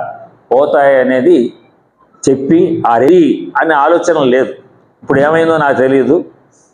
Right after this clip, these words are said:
ఇప్పుడు ఏ తవ్వేసి కూడా ఉండొచ్చు కూడా నాకు తెలియదు. But ఆ టైంలో అంటే ఇప్పటికీ అలాగే కొత్త కొత్త తీస్తూ ఉంటారేమో తెలియదు. ఆ ట్రైబల్స్ కూడా మీద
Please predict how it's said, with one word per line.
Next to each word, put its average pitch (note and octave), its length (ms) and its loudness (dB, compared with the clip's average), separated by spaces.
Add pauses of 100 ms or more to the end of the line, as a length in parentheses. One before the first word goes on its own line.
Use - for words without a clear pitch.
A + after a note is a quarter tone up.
ఇప్పుడు B2 220 0
ఏ B2+ 300 2
తవ్వేసి C3+ 380 0
కూడా C#3 160 0
ఉండొచ్చు B2+ 440 -2
కూడా G2 240 -2
నాకు F2+ 240 -4
తెలియదు. F2 400 -4 (440)
But D3+ 160 -2 (1080)
ఆ D#3 180 0
టైంలో F3 580 0
అంటే F#3 180 0
ఇప్పటికీ G3+ 320 0
అలాగే F3 420 0
కొత్త - 340 -4
కొత్త D3+ 280 -2
తీస్తూ D3+ 340 0
ఉంటారేమో C#3+ 440 -2
తెలియదు. B2+ 480 -2 (180)
ఆ A#2 180 0
ట్రైబల్స్ D3 540 -2
కూడా C#3+ 260 -2
మీద B2+ 380 0